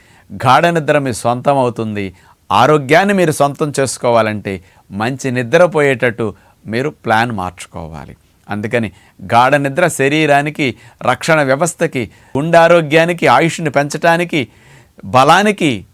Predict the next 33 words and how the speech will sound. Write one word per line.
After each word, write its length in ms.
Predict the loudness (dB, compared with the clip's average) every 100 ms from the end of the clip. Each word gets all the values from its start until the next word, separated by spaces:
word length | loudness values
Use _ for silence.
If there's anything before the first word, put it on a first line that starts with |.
| -2
రక్షణ 320 | -2 -2 -2 2
వ్యవస్థను 420 | 2 2 0 0
పెంచుకోవడానికి 760 | -2 -4 -4 -2 0 0 -2
ఎన్ని 220 | -6 -2
అద్భుతాలు 560 | -2 -2 -4 2 4 4
ఇవ్వటానికి 440 | 2 2 0 0
ఉపయోగపడుతుందో 600 | -4 -2 -4 -4 -8 -2
ఆలోచించండి. 680 | -2 -2 -6 -10 -10 -12 -14 -18 _ -2
అలాంటి 320 | 2 2 2 0 2
గాఢ 180 | 4
నిద్ర 320 | 4 4 4 2
కోసం 340 | 2 0 0
ఒక్క 260 | -4 0 2
మంచి 320 | 2 2 4
అలవాటుని 400 | 4 4 2 0
మీ 120 | -2
జీవితంలో 440 | -2 -2 0 2 4
అడాప్ట్ 420 | 4 2 0 -2
చేసుకోలేరా? 580 | -2 -2 -2 0 -2 -4 -10 _ _ _ -14
నెల, 400 | -2 2 4 4 4
రెండు 180 | 2 4
నెలలు 280 | 4 4
మీరు 180 | 4 4
అబ్జర్వ్ 440 | 2 2 2 2 2
చేయండి 180 | 0
నేను 160 | 0 0
చెప్పింది 360 | 0 -2 -4 -4 0
కాదనకుండా. 680 | 2 2 0 -2 -4 -6 -10 _ _ _ -12
ఇక 120 | -4
లైఫ్లో 480 | 0 2 2 2 0
ప్రొద్దుపోయి 520 | 0 0 0 2 2
మీరు 220 | 2 -2
తినరు, 460 | -2 -4 -4 -6